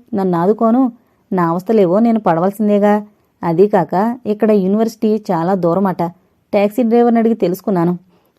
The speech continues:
బస్సుల కొరకు కాచుకోవడంతోనే సమయం కాస్త అయిపోతుంది. అక్కడే ఉంటే ఈ ఇబ్బంది ఉండదు కదా" అన్నాను. "బస్సుల కోసం కాచుకోవాల్సిన అవసరం ఏముంది?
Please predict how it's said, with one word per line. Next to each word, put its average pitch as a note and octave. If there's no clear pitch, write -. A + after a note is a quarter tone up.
బస్సుల G3+
కొరకు B3+
కాచుకోవడంతోనే A3+
సమయం F#3+
కాస్త G#3+
అయిపోతుంది. F3+
అక్కడే G#3
ఉంటే G#3+
ఈ F#3
ఇబ్బంది F#3+
ఉండదు G#3+
కదా" A3+
అన్నాను. E3+
"బస్సుల F#3
కోసం B3
కాచుకోవాల్సిన A#3+
అవసరం A3+
ఏముంది? A#3